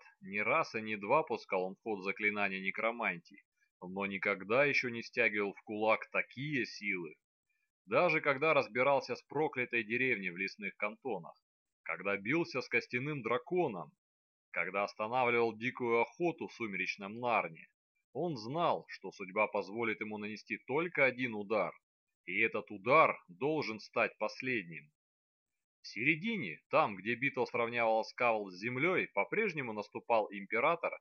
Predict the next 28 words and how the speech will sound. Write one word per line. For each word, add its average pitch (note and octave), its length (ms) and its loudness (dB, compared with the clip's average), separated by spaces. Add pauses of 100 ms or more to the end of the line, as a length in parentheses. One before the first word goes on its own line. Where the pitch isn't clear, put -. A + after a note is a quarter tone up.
(180)
и A#2+ 100 -6
собравшиеся C3 720 0
вокруг A#2 320 -4
него A2+ 220 -2
люди. G2+ 400 -4 (580)
Порыв A#2 360 2
остальных C#3+ 480 0
ополченцев D#3 720 0
уже B2 200 -2
угас, C3+ 420 6 (340)
они F#2+ 300 -2
медленно D3+ 560 -2
пятились G2 580 2
назад. F#2+ 440 -2 (720)
Маги C3 320 2
клешней C3 560 0
наконец-то C#3+ 540 2
обратили B2+ 400 2
внимание A2+ 440 2
на G2+ 140 -2
дерзкую A#2 540 0
кучку. - 460 -8 (460)
Они, A3 240 2
разумеется, F#3+ 540 2
почувствовали D3+ 580 0
присутствие G#2+ 560 -4
чужой A2 320 -2
волжбы, A2 540 -2